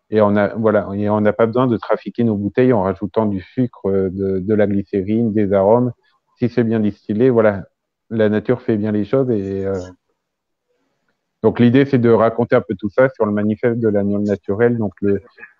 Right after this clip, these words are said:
le site internet, bah, tu, tu le mettras, mais c'est gnôle naturel point E U.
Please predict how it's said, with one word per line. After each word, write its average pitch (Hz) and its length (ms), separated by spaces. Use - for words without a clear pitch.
le 107 100
site 110 240
internet, 117 540
bah, 101 180
tu, 101 560
tu - 100
le 101 60
mettras, 104 260
mais 117 220
c'est 101 260
gnôle 117 440
naturel 113 600
point 101 280
E 110 60
U. 139 340